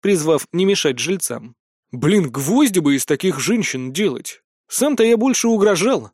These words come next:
Вряд ли реально стал бы спускать папу Вики с лестницы. Всё-таки золотая сотня, пусть и последнее место. Связываться себе дороже.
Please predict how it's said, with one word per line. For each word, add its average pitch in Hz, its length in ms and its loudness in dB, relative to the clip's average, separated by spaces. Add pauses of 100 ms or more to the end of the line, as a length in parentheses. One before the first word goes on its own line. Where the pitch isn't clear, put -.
(180)
Вряд 208 320 0
ли 202 140 4
реально 143 340 0
стал 139 260 0
бы 127 120 -2
спускать 143 420 -2
папу 143 280 0
Вики 165 280 -6
с - 140 -6
лестницы. - 580 -4 (240)
Всё-таки 202 520 -2
золотая 170 520 0
сотня, 156 380 -2
пусть - 240 -4
и 156 40 -2
последнее 160 580 -2
место. - 420 -4 (520)
Связываться 226 880 2
себе 175 400 2
дороже. 240 500 0